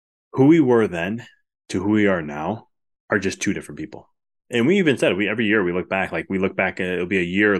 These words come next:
us living in our new area in Tennessee. And, and we're gonna, I know we're, we're already been talking about it, like, who we've become already in just this last ten months than what we were a year ago is we're, we're different people in a lot of ways. Our values,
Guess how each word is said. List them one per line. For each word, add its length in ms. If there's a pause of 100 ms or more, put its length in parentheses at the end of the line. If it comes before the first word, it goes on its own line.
us 220
living 200
in 100
our 80
new 140
area 280
in 80
Tennessee. 420
And, 220
and 360
we're 200
gonna, 120
I 80
know 140
we're, 180
we're 120
already 200
been 140
talking 300
about 180
it, 40
like, 240
who 100
we've 240
become 320
already 460 (420)
in 100
just 180
this 140
last 400
ten 220
months 320
than 260
what 100
we 120
were 420
a 100
year 260
ago 380 (720)
is 460
we're, 400
we're 140
different 420
people 280
in 40
a 60
lot 160
of 80
ways. 280
Our 180
values, 720